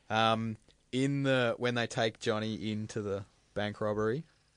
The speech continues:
the first thing I noticed was that, uh, Bodhi is wearing the same suit still.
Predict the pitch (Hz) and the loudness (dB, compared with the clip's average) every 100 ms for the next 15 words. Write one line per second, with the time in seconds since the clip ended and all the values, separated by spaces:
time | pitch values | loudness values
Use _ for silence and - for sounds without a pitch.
0 | _ _ _ _ _ _ _ - - 123 | _ _ _ _ _ _ _ -6 2 4
1 | 120 127 120 117 113 110 - 107 104 107 | 4 2 2 2 2 2 0 -4 -4 -2
2 | 107 - - _ _ _ _ _ _ - | -2 -2 -10 _ _ _ _ _ _ -10
3 | 104 104 101 - 107 - 117 117 113 107 | -6 -4 -4 -6 -6 2 4 4 0 -2
4 | 110 107 107 101 - 104 104 95 - 113 | -2 -2 -2 -4 -2 -2 -2 -2 0 0
5 | 127 - - 120 190 | -2 -4 -2 0 0